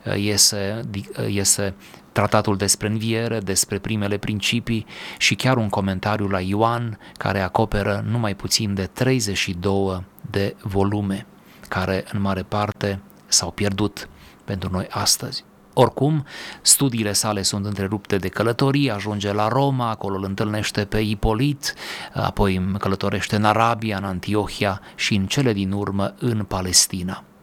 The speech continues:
A avut mulți elevi, mulți ucenici, probabil cel mai cunoscut dintre aceștia este Grigorie, uh, Taumaturgul, pentru că mai târziu acesta devine episcop de Neo-Cezarea.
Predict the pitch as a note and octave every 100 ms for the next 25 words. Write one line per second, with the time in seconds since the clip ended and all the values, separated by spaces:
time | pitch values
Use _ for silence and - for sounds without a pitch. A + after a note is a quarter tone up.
0 | - - A#2+ A2 A2 G#2+ G2+ - - A#2
1 | B2 C#3+ C#3+ - - - - - - G2+
2 | - A2 - B2+ C3+ - - - - G2+
3 | G#2 G#2 F#2+ F#2+ - A#2+ G#2 F2 F#2 A2
4 | G#2+ - - A#2+ G2 F2+ G2 - A2 -
5 | G2+ F2+ G#2+ G2 G2 G#2+ G2 F#2+ F#2+ -
6 | - - - G2+ G2+ F#2+ - - A2 G2+
7 | F#2 - B2+ C3+ C#3 D#3 E3+ - - -
8 | - G#2+ G2+ G2+ G2 G2 F2+ G#2+ G2 -
9 | G2 F#2+ F2 F#2 G2+ G2 - G2+ - F#2+
10 | - G2+ G2+ G#2+ G2 G2 - G2 F#2+ F#2+
11 | F#2+ F#2+ C#3 - G2+ F#2+ F#2+ F#2+ F#2+